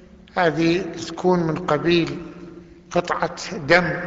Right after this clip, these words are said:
ثم من مضغة. المضغة هي، آه، ما يكون قطعة لحم، يتحول العلقة إلى قطعة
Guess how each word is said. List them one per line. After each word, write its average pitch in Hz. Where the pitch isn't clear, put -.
ثم 233
من 220
مضغة. 202
المضغة 202
هي، 170
آه، 151
ما 151
يكون 165
قطعة 175
لحم، 180
يتحول 151
العلقة 175
إلى 175
قطعة 165